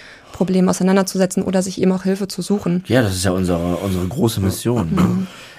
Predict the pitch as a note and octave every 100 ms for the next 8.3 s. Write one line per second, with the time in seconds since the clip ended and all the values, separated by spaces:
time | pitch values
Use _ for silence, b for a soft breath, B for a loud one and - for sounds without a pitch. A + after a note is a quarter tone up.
0 | B C#3 G3 E3+ D#3 B2+ B2+ A#2 - -
1 | G#2+ G#2 - D#3+ A#2 G#2+ G#2+ - G#2+ A#2
2 | A2+ A2+ G#2 - - F#2 F#2 F#2 F#2 -
3 | _ - - _ - F2 F#2+ - F2+ F2+
4 | F2+ - _ - F#2 - F2+ E2 E2+ -
5 | F2 F2 A#2+ A#2+ A2 G#2 G#2+ G2+ G2+ G#2
6 | G2 F2+ - B B B B A2+ C3 C#3+
7 | C#3+ C3+ - B2 B2 A2+ G2 A#2 A#2+ -
8 | - D2